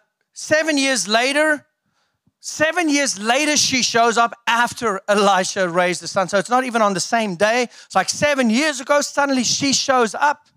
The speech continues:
What happened in the seven years between Elisha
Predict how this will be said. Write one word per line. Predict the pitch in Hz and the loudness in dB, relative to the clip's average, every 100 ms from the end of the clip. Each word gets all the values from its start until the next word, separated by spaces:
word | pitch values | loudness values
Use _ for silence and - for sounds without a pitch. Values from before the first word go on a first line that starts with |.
| _ _ _ _ _ _ _ _ _ _ _ - | _ _ _ _ _ _ _ _ _ _ _ -2
What | 175 339 359 | 2 4 4
happened | 285 330 - 294 269 | 2 0 2 0 0
in | 254 | 0
the | 233 | -2
seven | - 302 302 269 | 0 0 0 0
years | 233 330 247 233 | 0 2 2 0
between | - 226 - 349 339 254 302 302 _ _ _ _ _ _ _ _ _ _ _ _ _ _ _ _ - | -4 -6 -4 -2 -2 -2 -4 -10 _ _ _ _ _ _ _ _ _ _ _ _ _ _ _ _ -2
Elisha | 208 254 330 - 339 | 2 4 4 2 2